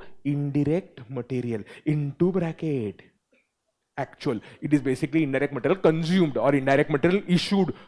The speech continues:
स्टोर्स लेजर से इशू हो गया और इधर आ गया। फिर वैसा ही क्या आएगा बच्चों? वेजेस आएगा, वेजेस या सैलरी भी बोल सकते हैं, हाँ? अपना सिलेबस वेजेस बोलते हैं, इसलिए मैं सिलेबस के हिसाब से था। To wages control account।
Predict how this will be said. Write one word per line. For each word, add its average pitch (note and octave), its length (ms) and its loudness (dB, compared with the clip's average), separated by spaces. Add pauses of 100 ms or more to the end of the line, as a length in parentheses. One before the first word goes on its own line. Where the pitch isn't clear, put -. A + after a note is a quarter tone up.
स्टोर्स F#3 540 6
लेजर F#3 200 8
से G#3 140 4
इशू F#3 360 4
हो D#3+ 80 8
गया G#3 140 10
और G#3+ 100 10
इधर G3+ 200 10
आ F#3 120 8
गया। D#3 380 4 (880)
फिर C#3 140 2
वैसा C#3 280 4
ही D3 140 4
क्या C#3 220 6
आएगा C#3 240 6
बच्चों? C#3+ 400 0 (920)
वेजेस B2 460 2
आएगा, B2+ 380 2 (340)
वेजेस A#2+ 380 -2
या C3 80 2
सैलरी A#2 420 -2
भी A#2+ 100 -4
बोल A2 200 -2
सकते G#2 300 -10
हैं, B2+ 60 -6
हाँ? - 280 -12
अपना B2 220 -4
सिलेबस B2 440 -2
वेजेस A#2+ 240 -2
बोलते A#2 240 -4
हैं, F3+ 80 2
इसलिए D3+ 160 -6
मैं D#3+ 80 0
सिलेबस A2+ 640 -4
के G2 60 -10
हिसाब F#2 160 -12
से - 160 -18
था। - 180 -20 (480)
To C3 100 0
wages C3 440 4 (760)
control A2 300 -4
account। G2 320 -6